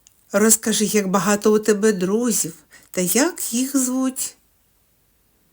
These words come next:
А ще розкажи,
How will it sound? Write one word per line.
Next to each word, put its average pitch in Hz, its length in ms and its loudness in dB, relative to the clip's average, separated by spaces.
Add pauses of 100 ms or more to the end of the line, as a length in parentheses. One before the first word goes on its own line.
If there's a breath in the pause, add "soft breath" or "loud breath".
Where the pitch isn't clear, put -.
(1900)
А 175 100 -6
ще 320 280 4
розкажи, 208 600 2